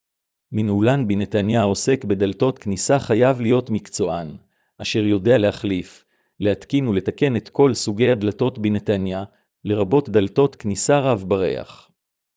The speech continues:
כדאי לוודא שהמנעולן בנתניה גם מורשה מטעם החברה, כאשר מדובר על שירות התקנת, החלפת או תיקון דלתות רב בריח. מעבר לכך,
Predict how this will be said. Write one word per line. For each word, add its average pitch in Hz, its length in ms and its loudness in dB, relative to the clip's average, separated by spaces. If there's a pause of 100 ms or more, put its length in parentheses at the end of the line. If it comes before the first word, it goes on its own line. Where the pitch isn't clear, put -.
(540)
כדאי 113 300 2
לוודא 101 440 2
שהמנעולן 98 720 -2
בנתניה 110 480 -2
גם 117 200 2
מורשה 117 400 -2
מטעם 117 420 0
החברה, 90 500 -4 (480)
כאשר 104 340 -2
מדובר 110 400 2
על 113 120 0
שירות 107 400 -2
התקנת, 95 640 -4 (320)
החלפת 113 560 0
או - 100 -2
תיקון 135 460 -4
דלתות 120 440 0
רב 110 240 2
בריח. 90 640 -4 (960)
מעבר 127 420 0
לכך, 82 560 -4